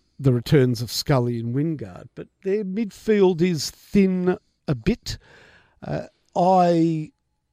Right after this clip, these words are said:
feel that St Kilda, with a bit more self-belief, would be three and zip, but more importantly, they'll welcome back Jack Stephen.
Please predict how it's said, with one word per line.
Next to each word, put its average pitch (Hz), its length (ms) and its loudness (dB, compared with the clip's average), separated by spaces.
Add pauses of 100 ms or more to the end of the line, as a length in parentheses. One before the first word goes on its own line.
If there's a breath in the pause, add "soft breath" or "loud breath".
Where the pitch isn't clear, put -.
(180)
feel 185 520 4
that 139 160 -2 (280)
St 156 300 -4
Kilda, 170 520 2 (800 soft breath)
with 170 140 2
a 156 40 4
bit 190 200 2
more 156 260 4
self-belief, 127 600 -2
would 175 100 0
be 120 120 -2
three 120 260 -4
and 107 140 -6
zip, 165 220 -4
but 185 200 0
more 196 340 0
importantly, 175 920 -2 (480)
they'll 147 140 0
welcome 196 380 0
back 151 180 2
Jack 135 240 -2
Stephen. 120 540 -4